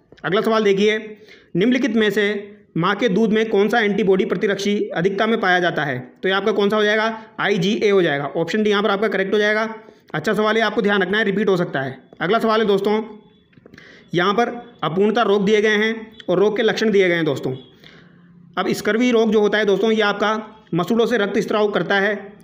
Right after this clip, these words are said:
तो सी में आपका फ़ोर हो जाएगा। तो एक ही ऑप्शन में दिया गया है, यहाँ पर आपका ऑप्शन डी करेक्ट हो जाएगा। अगला सवाल देखिए, संघाई सहकारी संगठन स्टार्टअप फोरम का चौथा संस्करण उन्नीस मार्च दो हज़ार चौबीस को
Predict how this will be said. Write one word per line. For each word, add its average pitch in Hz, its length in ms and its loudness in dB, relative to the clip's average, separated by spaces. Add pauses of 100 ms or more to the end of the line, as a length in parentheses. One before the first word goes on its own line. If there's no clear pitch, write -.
तो 180 60 2
सी 220 200 0
में 226 100 2
आपका 214 180 0
फ़ोर 208 220 2
हो 202 60 4
जाएगा। 214 240 2
तो 226 120 0
एक 185 140 2
ही 220 60 0
ऑप्शन 214 200 0
में 220 120 2
दिया 196 160 4
गया 208 180 0
है, 214 480 -6
यहाँ 190 140 0
पर 185 80 0
आपका 208 200 0
ऑप्शन 220 240 0
डी 240 80 0
करेक्ट 190 260 -2
हो 175 60 2
जाएगा। 127 320 -2 (400)
अगला 240 180 0
सवाल 226 240 0
देखिए, 214 540 0 (1600)
संघाई 190 340 0
सहकारी 233 360 0
संगठन 208 440 0
स्टार्टअप 202 340 -2
फोरम 196 360 2 (300)
का 208 100 0
चौथा 208 320 0
संस्करण 226 420 0
उन्नीस 208 280 0
मार्च 214 180 2
दो 196 120 4
हज़ार 208 160 2
चौबीस 196 300 0
को 190 200 0